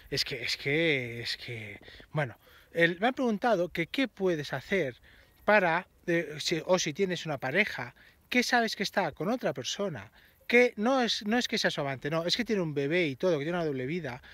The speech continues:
y que tú le quieres. "¿Qué hago con él?", me decía... Oh, me ha puesto de los nervios.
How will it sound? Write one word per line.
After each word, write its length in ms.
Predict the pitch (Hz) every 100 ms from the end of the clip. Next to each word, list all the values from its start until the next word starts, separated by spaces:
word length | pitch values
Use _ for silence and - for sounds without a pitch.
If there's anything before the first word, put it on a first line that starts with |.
| - -
y 120 | 202
que 160 | 202 208
tú 120 | 220
le 120 | 190
quieres. 360 | - 123 151 - - - - - - - - -
"¿Qué 120 | - 233
hago 180 | 240
con 180 | 220 208
él?", 300 | 175 123 110 -
me 160 | 160 147
decía... 560 | 139 - 131 113 101 - - - -
Oh, 320 | - 104 123 123 - - - -
me 80 | 139
ha 20 |
puesto 220 | 139 165
de 80 | 175
los 100 | 135
nervios. 440 | 123 107 - -